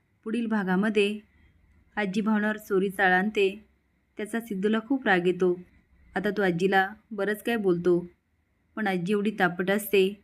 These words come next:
की सिद्धूलाही सोडत नाही. शेवटी भावना पण सिद्धूची साथ देते आणि म्हणते, "मी अगरची सून आहे, सिद्धिराजची बायको. मला माहिती आहे, मला घराबाहेर काढण्यासाठी काही लोक प्रयत्न करतायत,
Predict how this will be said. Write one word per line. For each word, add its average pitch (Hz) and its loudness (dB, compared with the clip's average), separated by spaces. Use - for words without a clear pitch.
की 247 -6
सिद्धूलाही 208 -2
सोडत 185 0
नाही. 175 2
शेवटी 214 -2
भावना 196 0
पण 233 -4
सिद्धूची 214 -6
साथ 185 0
देते 180 0
आणि 202 -2
म्हणते, 202 0
"मी 226 0
अगरची 196 0
सून 202 -2
आहे, 180 2
सिद्धिराजची 196 -2
बायको. 175 2
मला 202 -2
माहिती 226 0
आहे, 190 0
मला 208 -2
घराबाहेर 208 0
काढण्यासाठी 208 -2
काही 220 -4
लोक 190 -2
प्रयत्न 190 -2
करतायत, 180 0